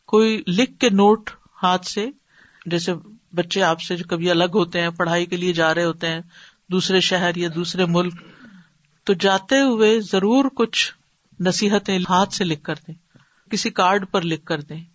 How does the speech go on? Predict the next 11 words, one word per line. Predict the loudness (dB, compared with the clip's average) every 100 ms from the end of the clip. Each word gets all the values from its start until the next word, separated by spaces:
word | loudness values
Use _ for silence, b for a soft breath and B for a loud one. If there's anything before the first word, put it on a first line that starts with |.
| _
جن | -6 -4
میں | -4
خاص | -2 -2 -2
طور | -2 -2
پر، | -2 -6 -4
آ، | -4 -4 -6 -8 -12 -16 _ _ -6
نمازوں | 0 2 2 0
کی | -4
پابندی | -2 -2 0 -4 -4 -2
یا | 0
اور | 2 2